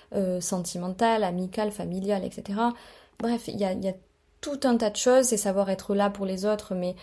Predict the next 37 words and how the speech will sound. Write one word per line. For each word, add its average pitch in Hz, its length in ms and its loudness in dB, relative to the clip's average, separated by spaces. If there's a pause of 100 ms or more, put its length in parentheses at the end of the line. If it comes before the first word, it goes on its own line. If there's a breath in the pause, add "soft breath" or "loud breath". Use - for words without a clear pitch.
(240 loud breath)
voilà, 208 280 2
aussi 196 280 0
être 196 240 2
là 175 120 0
pour 202 200 -12
soi, 247 220 2
c'est 226 100 -4
trouver 190 300 -4
le 180 100 -2
juste 180 300 -8
milieu. 233 480 2 (400 loud breath)
Euh, 175 1000 -8 (220)
effectivement, 220 560 4
gérer, 214 420 6
essayer 202 240 2
de 185 120 0
gérer 214 320 6
les 208 80 4
personnes 190 320 -2
négatives, 196 400 -2
parce - 160 -6
que 214 60 -6
parfois 208 280 -6
on 202 60 0
ne 175 80 -2
peut 185 100 -4
pas 254 240 0
complètement 196 580 -2 (240 loud breath)
s'éloigner 196 460 4
de 185 120 -2
toutes - 220 -8
les 185 80 -4
personnes 190 380 -2
qui - 160 -10
sont 180 140 -4
dites 190 320 -6
négatives 190 680 0